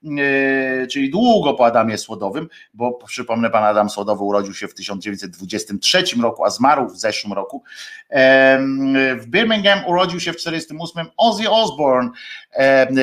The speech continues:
czyli wokalista, em, Black Sabbath i później jako Ozzy, em, Osbourne już, em, występujący.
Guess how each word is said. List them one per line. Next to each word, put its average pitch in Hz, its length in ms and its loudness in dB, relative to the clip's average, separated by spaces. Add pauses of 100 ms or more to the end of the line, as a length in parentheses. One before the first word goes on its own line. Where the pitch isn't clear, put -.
(160)
czyli 127 340 0
wokalista, 117 880 -2 (260)
em, 107 420 -4 (200)
Black 107 240 -2
Sabbath 110 520 0
i 117 120 -4
później 104 540 -4 (240)
jako 101 360 -6
Ozzy, 95 340 -12 (320)
em, 95 400 -8 (360)
Osbourne 90 560 -6
już, 82 340 -6
em, 85 300 -10
występujący. 101 800 -4